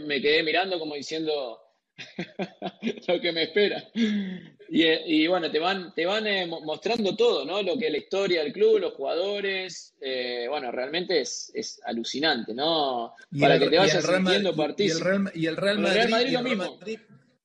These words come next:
Speaker 1: Lo mismo. Lo mismo, ¿no? De, de, de mostrarte, ¿no? De,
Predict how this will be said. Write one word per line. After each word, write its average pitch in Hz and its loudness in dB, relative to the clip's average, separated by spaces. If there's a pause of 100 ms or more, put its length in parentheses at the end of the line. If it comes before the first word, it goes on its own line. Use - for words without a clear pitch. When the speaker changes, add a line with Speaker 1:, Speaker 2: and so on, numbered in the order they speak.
(260)
Speaker 1:
Lo 151 -6
mismo. 175 -6 (880)
Lo 156 -4
mismo, 165 -2
¿no? 196 0
De, 202 2 (160)
de, 151 2
de 147 0
mostrarte, 190 -2
¿no? 208 0
De, 170 0